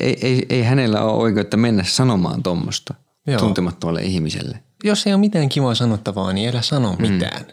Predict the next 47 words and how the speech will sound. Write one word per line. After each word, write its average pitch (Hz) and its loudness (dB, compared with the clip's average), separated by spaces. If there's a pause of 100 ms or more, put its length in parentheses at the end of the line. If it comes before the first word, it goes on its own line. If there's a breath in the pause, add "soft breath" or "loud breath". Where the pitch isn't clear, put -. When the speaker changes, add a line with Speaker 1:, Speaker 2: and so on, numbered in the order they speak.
(140)
Speaker 1:
Mä 107 0
voisin 135 2
veikata, 117 0
että 87 -4
oli 87 0
ehkä - -4
vähän 85 -2
vanhempi 85 -4
nainen. - -8 (100)
Speaker 2:
Joo. 92 -2 (400 soft breath)
Ja 127 0
sit 120 0
kysymys 165 2
kuuluu 117 2
se, 110 0
että 120 0
mikä 165 0
on 120 2
se 120 0
odotus, 131 0 (260)
kun - -4
sä 95 -4
teet 98 -2
noin? 87 -2
Speaker 1:
Niin. 98 0 (280)
Speaker 2:
Mitä 170 2
sä 147 0
ajattelet, 123 0
että 104 -2
se 110 -2
vastapuoli 110 0 (320)
tekee? - -4
Speaker 1:
Niin. 107 0 (100)
Speaker 2:
Et 131 -2
Speaker 1:
No 160 2
okei, 151 2 (240)
okei. 127 -2
Mä - -8
tästä 117 0
lähden 107 0
kotiin 101 0
vaihtamaan 87 -2
shortsit - -6 (240)
Speaker 2:
Niin, 151 2
totta. 214 2
Speaker 1:
pois. 180 0
Niin. 104 0